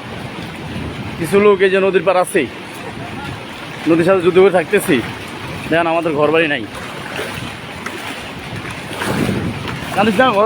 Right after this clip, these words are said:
এখানে যা বহ। আফসোস করে লাভ নেই, যা, আল্লাহ যা করে ভালোই করে দে। দেখেন আমাদের ঘর বাড়ি নাই, আমাদের এখানে কোনো আশ্রয় কেন্দ্র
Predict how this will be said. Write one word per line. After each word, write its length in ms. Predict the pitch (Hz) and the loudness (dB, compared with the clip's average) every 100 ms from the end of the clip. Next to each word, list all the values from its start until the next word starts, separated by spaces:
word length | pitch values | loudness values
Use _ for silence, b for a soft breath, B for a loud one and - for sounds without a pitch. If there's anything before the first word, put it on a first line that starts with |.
| 202 | 4
এখানে 180 | 208 214 | 2 2
যা 60 | 226 | 4
বহ। 100 | 185 - - - - - 175 185 | 2 0 -6 -6 -8 -4 2 2
আফসোস 200 | - 185 | 2 4
করে 120 | 214 | 4
লাভ 80 | 190 165 | 4 2
নেই, 80 | 160 | 2
যা, 60 | 151 143 - - 170 | 2 0 -8 -4 2
আল্লাহ 160 | 190 190 | 4 4
যা 60 | 190 | 4
করে 120 | 202 202 | 4 2
ভালোই 260 | 185 190 180 | 2 2 2
করে 120 | 165 151 | 2 4
দে। 60 | 151 - - - - - - 131 | 2 0 -8 -8 -8 -6 -2 2
দেখেন 180 | 151 156 | 4 4
আমাদের 200 | 160 165 143 | 4 2 4
ঘর 100 | 151 | 4
বাড়ি 160 | 170 175 160 | 4 2 0
নাই, 100 | 185 226 - - - - - - - - - - - - - - - - - - - - - - - - - - - - - - - - - - - - - 175 | 0 -4 -8 -8 -6 -6 -6 -6 -6 -4 -2 0 2 4 4 4 4 2 2 2 4 4 4 2 4 4 4 4 2 0 -2 -4 -2 2 4 4 2 2 2 4
আমাদের 220 | 196 240 | 6 8
এখানে 160 | 233 240 247 | 6 4 4
কোনো 100 | 247 | 4
আশ্রয় 240 | 233 254 240 | 4 4 4
কেন্দ্র 160 | 254 | 4